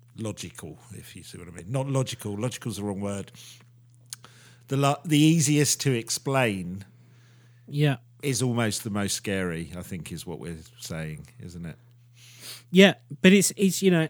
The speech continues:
Speaker 2: it's as likely to be that, uh, as it is that we are, you know,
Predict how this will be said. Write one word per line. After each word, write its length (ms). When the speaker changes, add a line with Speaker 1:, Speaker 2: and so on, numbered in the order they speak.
Speaker 2:
it's 180
as 140
likely 420
to 120
be 220
that, 300
uh, 260
as 160
it 120
is 580
that 340
we 340
are, 420
you 100
know, 260